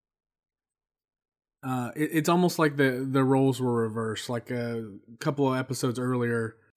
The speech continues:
if they had run the opposite ways, you would have expected Kurapika to, like,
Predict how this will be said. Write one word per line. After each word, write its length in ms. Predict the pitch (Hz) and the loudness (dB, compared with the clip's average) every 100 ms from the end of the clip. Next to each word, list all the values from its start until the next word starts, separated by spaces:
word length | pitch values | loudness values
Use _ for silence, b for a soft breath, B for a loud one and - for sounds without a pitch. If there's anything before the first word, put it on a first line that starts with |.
| _ | _
if 180 | 123 - | -8 0
they 100 | 135 | 2
had 120 | 120 | 2
run 240 | 131 131 | 2 4
the 60 | 127 | 2
opposite 420 | 127 127 120 127 | 2 0 -2 -4
ways, 640 | 120 120 120 120 113 - - | -2 -2 0 -2 -4 -6 -6
you 140 | 123 | -2
would 100 | 123 | 0
have 100 | 113 | -2
expected 560 | 120 - 135 - 123 - | -4 -4 -2 -2 -4 -6
Kurapika 560 | 127 120 120 117 120 - | -2 -2 -2 -6 -6 -4
to, 100 | 117 | -6
like, 340 | 110 107 - | -6 -8 -14